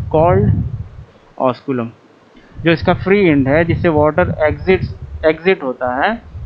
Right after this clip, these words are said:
ये उसको हम ऑस्कुलम कहते हैं। Which is fringed with long straight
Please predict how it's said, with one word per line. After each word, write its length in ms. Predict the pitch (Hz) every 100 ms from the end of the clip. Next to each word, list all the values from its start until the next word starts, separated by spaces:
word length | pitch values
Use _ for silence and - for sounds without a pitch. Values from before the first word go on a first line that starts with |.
| -
ये 260 | 147 185 240 - - - 160
उसको 240 | 147 175
हम 180 | 175 214
ऑस्कुलम 580 | - 156 - 175 170 131
कहते 300 | 117 - 127
हैं। 180 | 127 123 - - _ _ - - - - _ _ _ - - - - - - - - - - - - - - - - - - - - - - - _ _ - - -
Which 260 | 143 180 196
is 140 | 202 196 - - -
fringed 400 | - 196 214 202 - - - - -
with 120 | 165
long 480 | 160 160 175 190 170
straight 400 | - - 165 180